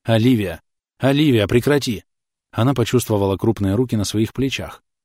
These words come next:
Кто-то схватил её за запястье той руки, в которой был нож. Кто-то пытался остановить её.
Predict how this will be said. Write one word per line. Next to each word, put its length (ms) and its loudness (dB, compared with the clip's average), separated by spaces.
Кто-то 260 0
схватил 400 2
её 160 2
за 120 -2
запястье 460 -2
той 140 0
руки, 240 -2
в 60 -4
которой 320 -2
был 180 -2
нож. 300 -6
Кто-то 360 -4
пытался 460 -2
остановить 460 -4
её. 180 -16